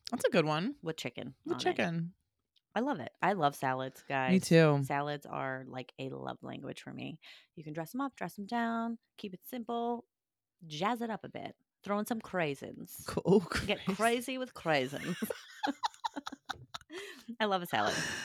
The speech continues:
Speaker 2: So that's what
Speaker 1: Crazy
Speaker 2: I would
Speaker 1: with
Speaker 2: definitely do.
Speaker 1: craisins. Okay.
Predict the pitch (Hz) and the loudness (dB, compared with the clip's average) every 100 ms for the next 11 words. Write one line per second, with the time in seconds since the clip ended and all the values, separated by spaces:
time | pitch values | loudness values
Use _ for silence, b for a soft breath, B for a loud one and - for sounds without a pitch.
0 | B B B B B - 175 202 196 170 | B B B B B 2 8 10 8 6
1 | 151 - 127 - 160 147 - 156 180 175 | 4 4 -2 0 0 0 -4 -8 -10 -14
2 | - - _ _ - 214 262 165 233 | -18 -20 _ _ 0 4 8 8 6